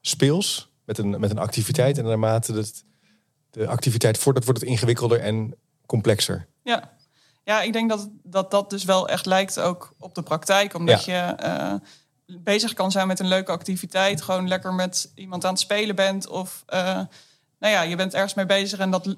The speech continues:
Speaker 2: dat lijkt te lukken en dan in één keer gebeurt er iets,
Speaker 1: Mhm.
Speaker 2: eh, en daar reageer je dan op. En ik denk dat juist die reacties, dat je die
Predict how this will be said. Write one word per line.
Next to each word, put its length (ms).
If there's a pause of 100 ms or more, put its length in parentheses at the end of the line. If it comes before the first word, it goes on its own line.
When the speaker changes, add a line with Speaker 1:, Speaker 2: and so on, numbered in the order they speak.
(100)
Speaker 2:
dat 400
lijkt 400
te 100
lukken 360
en 120
dan 200
in 120
één 100
keer 120
gebeurt 360
er 80
iets, 380
Speaker 1:
Mhm. 120
Speaker 2:
eh, 400
en 80
daar 200
reageer 460
je 60
dan 160
op. 220 (120)
En 260
ik 120
denk 140
dat 100
juist 260
die 120
reacties, 500
dat 140
je 80
die 360